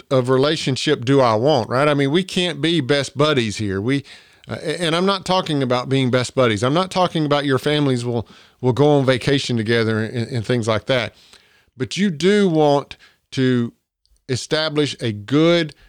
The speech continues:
personal relationship with your team members at the level of relationship that they are willing to, to allow. You have to recognize that the organizational chart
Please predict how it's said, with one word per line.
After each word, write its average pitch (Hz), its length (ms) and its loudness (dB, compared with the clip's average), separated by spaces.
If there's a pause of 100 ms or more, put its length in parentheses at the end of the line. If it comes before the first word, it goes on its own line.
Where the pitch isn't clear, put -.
(360)
personal 165 480 2
relationship 127 880 0 (100)
with 143 400 0
your 147 240 2
team 143 300 2
members 101 480 0 (640)
at 175 320 -2
the 220 80 4
level 165 560 4
of 135 140 2
relationship 131 840 2
that 117 260 0
they 185 320 4
are 156 220 4
willing 151 500 4
to, 127 260 -2 (360)
to 127 240 2
allow. 113 440 2 (560)
You 139 140 0
have 180 220 2
to 233 100 0
recognize 131 640 0
that 120 140 -2
the 135 100 -6
organizational 165 800 2
chart 92 380 -2